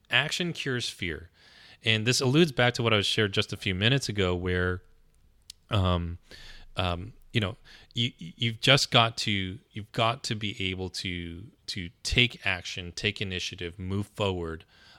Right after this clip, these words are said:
um, and, and commit to that, and be willing to be an amateur, to be willing to be a beginner all over again. Right now, I'm,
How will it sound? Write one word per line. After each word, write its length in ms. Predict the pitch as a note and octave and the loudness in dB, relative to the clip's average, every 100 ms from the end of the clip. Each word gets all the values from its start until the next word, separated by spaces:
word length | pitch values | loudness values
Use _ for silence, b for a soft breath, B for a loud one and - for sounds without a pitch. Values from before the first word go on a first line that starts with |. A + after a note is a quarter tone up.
| - | -8
um, 200 | F2+ F2 | -6 -4
and, 240 | F#2 F2+ F#2+ | -2 -2 -2
and 220 | F2+ - | -6 -6
commit 300 | G2+ A#2 C#3 | -4 -4 -2
to 100 | G#2 | -2
that, 180 | F2 E2+ | -2 -2
and 180 | F#2 E2 | -6 2
be 160 | B2+ | 2
willing 600 | A#2+ G2+ A2 A#2 A2+ G2+ | 4 4 4 4 2 -2
to 160 | - G2 | -4 -6
be 400 | F#2 F#2 F#2 G2+ G2 | -4 -2 -2 -4 -10
an 100 | F2+ | -6
amateur, 540 | F2+ F2+ - D#2+ D2+ - _ - | -6 -4 -6 -8 -12 -16 _ -8
to 100 | G2+ | -8
be 280 | G#2 - G2+ | -8 -6 -4
willing 400 | F#2+ A2 A#2 A#2 | 0 4 4 2
to 100 | G#2+ | -2
be 140 | G2 | -2
a 40 | F2+ | -2
beginner 400 | F#2 F#2 F2 E2+ | -4 -4 -4 -4
all 180 | E2+ E2+ | -4 -2
over 220 | E2+ E2+ | -4 -6
again. 320 | D#2+ D#2+ D#2+ E2+ B B B B B - | -8 -8 -12 -16 B B B B B 0
Right 200 | A2+ B2 | 2 4
now, 280 | A#2+ B2+ C3 | 4 4 2
I'm, 240 | G#2 G#2+ | 0 -2